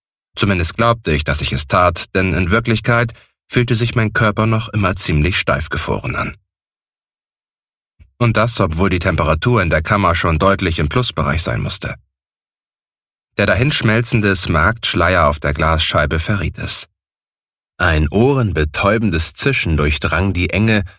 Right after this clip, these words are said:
und die Scheibe vor meinem Gesicht glitt zur Seite. Ein von mattgrünem Licht erfüllter Korridor lag vor mir und ich wunderte mich plötzlich darüber, wie ich vergessen konnte, dass ich anderthalb Jahre in aufrechter Position geschlafen hatte.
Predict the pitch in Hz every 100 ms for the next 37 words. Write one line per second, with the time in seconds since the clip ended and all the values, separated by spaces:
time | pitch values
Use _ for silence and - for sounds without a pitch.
0 | _ - 110 107 95 85 - 101 117 117
1 | - 85 80 80 73 71 73 90 - -
2 | - 76 64 - - 87 - 82 - -
3 | - _ _ _ _ _ _ - 101 98
4 | - 87 82 117 - - 101 110 92 104
5 | 127 - 71 78 98 95 80 113 117 92
6 | 92 87 90 87 - 113 107 82 78 80
7 | 85 82 98 123 - 78 76 - 90 -
8 | 87 82 87 87 98 101 113 113 _ _
9 | - 117 113 - 104 90 120 - 98 98
10 | 101 113 95 - 90 82 90 131 110 87
11 | 98 80 80 98 107 107 82 85 110 107
12 | 92 95 95 90 87 82 - 98 131 -
13 | - - - - - -